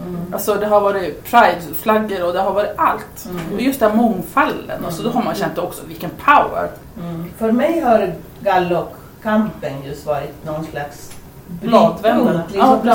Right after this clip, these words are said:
Speaker 1: bladvändare.
Speaker 2: Ja.
Speaker 1: Därför det, visst, man engagerar sig, men just Gallok var inte, inte minst att det fanns allierade ungdomar
Speaker 2: Mm.
Speaker 1: som fältbiologer, eller ja,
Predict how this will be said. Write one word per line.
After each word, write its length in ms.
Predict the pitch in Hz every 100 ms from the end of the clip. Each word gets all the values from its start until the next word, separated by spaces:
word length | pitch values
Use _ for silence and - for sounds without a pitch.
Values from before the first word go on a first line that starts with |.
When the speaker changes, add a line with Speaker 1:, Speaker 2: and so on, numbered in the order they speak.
| 190 -
Speaker 1:
bladvändare. 460 | 262 262 220 - 220
Speaker 2:
Ja. 80 | 202
Speaker 1:
Därför 280 | 214 190
det, 240 | 202 202 202 - - - -
visst, 260 | 254 -
man 220 | 226 208 202
engagerar 600 | 190 180 180 202 190 180
sig, 120 | 185
men 200 | 180 180
just 260 | 180 175 196
Gallok 440 | 202 214 202 -
var 200 | 170 165 175 - - -
inte, 360 | 175 165 - 185
inte 240 | 180 180
minst 360 | 180 202 214 -
att 120 | -
det 60 | -
fanns 400 | 165 160 165 - - - - - -
allierade 760 | 180 180 185 185 190 180 175
ungdomar 720 | 175 185 202 294 277 - - - -
Speaker 2:
Mm. 160 | 247 202
Speaker 1:
som 140 | 180 196
fältbiologer, 840 | 180 180 - 170 180 180 180 175
eller 180 | 214 240
ja, 180 | 208